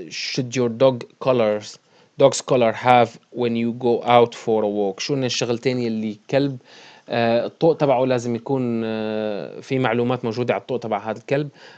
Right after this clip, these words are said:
آه، شو هن الشغلتين الموجودين؟ Owner's name، اسم صاحب هذا الكلب. The owner's address، وعنوانه في حال ضاع الكلب، إنهم يقدروا يتواصلوا مع الشخص صاحب هذا الكلب. What day relates to the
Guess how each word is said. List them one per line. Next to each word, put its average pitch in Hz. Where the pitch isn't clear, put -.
آه، 117
شو 165
هن 160
الشغلتين 123
الموجودين؟ 113
Owner's 151
name، 135
اسم 113
صاحب 120
هذا 117
الكلب. 127
The 123
owner's 135
address، 113
وعنوانه 113
في 110
حال 117
ضاع 113
الكلب، 117
إنهم 110
يقدروا 110
يتواصلوا 113
مع 101
الشخص -
صاحب 110
هذا 107
الكلب. 95
What 185
day 180
relates 147
to 135
the 117